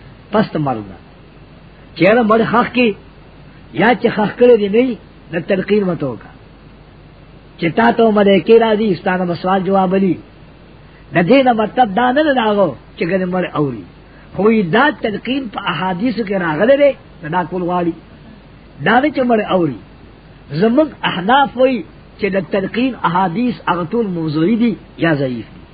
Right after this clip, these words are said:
لہذا تلقین چې کوم راغلی دی په حدیث کې، هغه دی مخکې د مرګ نه. یې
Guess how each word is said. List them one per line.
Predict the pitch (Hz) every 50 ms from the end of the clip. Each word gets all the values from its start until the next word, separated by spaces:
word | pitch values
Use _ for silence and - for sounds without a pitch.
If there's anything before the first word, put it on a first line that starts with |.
| - - - - - - - - - - - - - - - - - - - - - - - - - - - - - - - - - -
لہذا | 135 170 170 156 214 254 277 285 233 202 202 - 196 -
تلقین | 247 220 208 - 202 254 302 294 233 196
چې | 240 -
کوم | - 226 226
راغلی | 233 214 208 208 196 233 269 269
دی | 247 233
په | 190 -
حدیث | 190 175 185 185 190 240 233 - - -
کې، | 254 277 277 220 - - - - - - - - -
هغه | - 185 190 220
دی | 202 240 240
مخکې | 214 180 208 262 - - - 240
د | 214
مرګ | 214 190 180 165 147 123 120
نه. | 110 - - - - - - - - - - - - - - - - - - - - - - - - - - - - - - - - - - - - - - - - - - - - - - - - - - - - 143 - - - - - - - - -
یې | 165 240